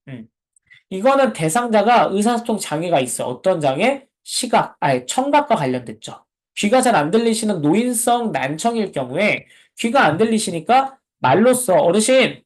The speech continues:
제 얘기에 잘 집중해 주세요. 저 지금 중요한 얘기할 거니까 잘 들어주세요." 라고 하면 잘 못 들으시니까 어깨를 가볍게 두드립니다. "나 지금 보라고.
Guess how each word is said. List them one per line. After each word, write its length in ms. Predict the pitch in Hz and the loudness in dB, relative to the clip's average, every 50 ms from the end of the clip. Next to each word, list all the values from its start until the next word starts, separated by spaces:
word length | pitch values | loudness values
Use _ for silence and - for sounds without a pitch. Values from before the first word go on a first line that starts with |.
| _ - | _ -6
제 200 | - 185 175 170 | -2 0 2 2
얘기에 400 | 160 151 160 175 175 175 - _ _ - | 2 2 0 0 0 -2 -4 _ _ -12
잘 240 | - - 160 151 | -4 -2 -2 -2
집중해 400 | 151 - - - 190 190 190 180 | -2 -4 -6 -6 -4 -2 -2 -2
주세요. 720 | 160 156 151 143 175 180 175 151 156 170 214 262 294 285 - - _ _ | -4 -6 -4 -2 0 2 4 4 6 6 6 4 2 0 -4 -10 _ _
저 160 | - - 170 165 | -2 -2 -2 -2
지금 280 | 170 - 185 190 170 | -2 -4 -6 -6 -6
중요한 380 | 160 - 165 170 190 196 185 165 | -8 -6 -2 0 2 2 2 0
얘기할 240 | 156 147 170 156 151 | 0 2 0 0 0
거니까 220 | 165 156 147 151 | -2 -4 -4 -4
잘 200 | - 160 147 147 | -2 -2 -4 -2
들어주세요." 960 | - - 170 190 196 190 165 160 - - 156 160 165 208 240 285 269 - - _ _ | -2 -2 0 2 0 0 -2 -4 -2 0 2 2 4 4 4 2 0 -2 -8 _ _
라고 160 | - 147 147 | -4 -2 0
하면 100 | 160 156 | -2 -2
잘 160 | 151 - 147 127 | -2 -4 -6 -6
못 180 | 123 143 143 - | -6 -8 -4 -2
들으시니까 680 | - 202 180 151 - 131 123 123 - 202 196 160 - - _ _ _ - | 0 0 0 0 -2 -6 -12 -6 -2 -2 -2 -2 -4 -8 _ _ _ -6
어깨를 420 | 160 143 - - 185 180 180 175 | -4 -4 -4 -2 0 0 0 0
가볍게 400 | - - 135 139 143 - 143 139 | 0 -4 -6 -6 -6 -6 -8 -10
두드립니다. 680 | - - 147 143 156 139 123 - - - - - _ _ _ _ _ _ _ _ _ _ - | -10 -8 -4 -4 -4 -4 -4 -8 -14 -20 -20 -20 _ _ _ _ _ _ _ _ _ _ -4
"나 200 | 147 143 139 143 | -2 -2 -2 -2
지금 260 | - - 147 143 135 | -4 -6 -6 -8 -6
보라고. 460 | - - 170 151 135 120 - - _ | -4 0 2 2 2 0 -2 -8 _